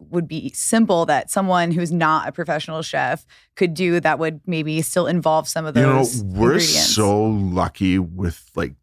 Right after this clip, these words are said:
Speaker 2: today's generation. Like, myself, I'm a prime example 'cause I'm not a classically trained chef. I didn't go to school. I didn't work in restaurants. I'm a school of YouTube. So you can really do go out there and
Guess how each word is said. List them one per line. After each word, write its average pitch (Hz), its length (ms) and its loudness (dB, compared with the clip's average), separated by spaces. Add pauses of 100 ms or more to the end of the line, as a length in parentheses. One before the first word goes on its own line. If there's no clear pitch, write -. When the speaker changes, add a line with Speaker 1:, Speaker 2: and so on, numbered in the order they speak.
Speaker 2:
today's 87 480 -2
generation. 85 1000 0
Like, - 160 -8
myself, 120 560 2
I'm 101 120 0
a 95 80 0
prime 87 280 -2
example - 580 -4
'cause 92 240 -6
I'm 104 160 0
not 98 480 0
a 95 60 -12
classically 87 640 -4
trained 85 320 -4
chef. 113 340 0
I - 60 -12
didn't 90 180 -8
go 87 120 -10
to 76 80 -14
school. 110 380 0
I 95 40 2
didn't 73 140 -8
work - 140 -18
in 90 60 -14
restaurants. 98 640 -2 (500)
I'm 131 140 2
a 131 80 2
school 117 300 2
of 101 40 0
YouTube. 85 480 -4 (400)
So - 220 0
you 120 220 4
can 175 200 2
really 107 500 4 (160)
do 107 200 0
go 92 240 2
out 82 220 -2
there 113 180 2
and 92 260 -4